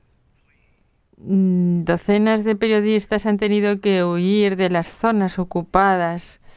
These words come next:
en Donbass. Precisamente Rusia, quien apoya a los separatistas de Donbass, los financia, les ofrece armas.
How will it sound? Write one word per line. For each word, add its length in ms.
en 280
Donbass. 680
Precisamente 580
Rusia, 600
quien 320
apoya 460
a 20
los 180
separatistas 760
de 160
Donbass, 460
los 180
financia, 800
les 420
ofrece 500
armas. 800